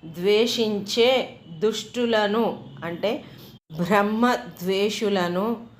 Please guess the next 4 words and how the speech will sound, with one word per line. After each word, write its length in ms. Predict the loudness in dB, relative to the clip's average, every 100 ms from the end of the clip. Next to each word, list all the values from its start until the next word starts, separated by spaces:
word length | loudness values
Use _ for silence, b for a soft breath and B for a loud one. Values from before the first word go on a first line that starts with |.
| b b b -6 -4
ధిక్కరించే 1200 | -4 2 4 4 2 -2 -2 2 2 2 -2 -14 -20 -20 -18 -10
అంటే 640 | -8 -4 -2 0 -2 -10 -20 -20 -8
అణచివేసే 1200 | 0 4 4 2 0 2 4 4 2 2 2 0 -6 -18
స్వరూపమది. 1040 | -8 2 2 4 2 2 2 2 0 -2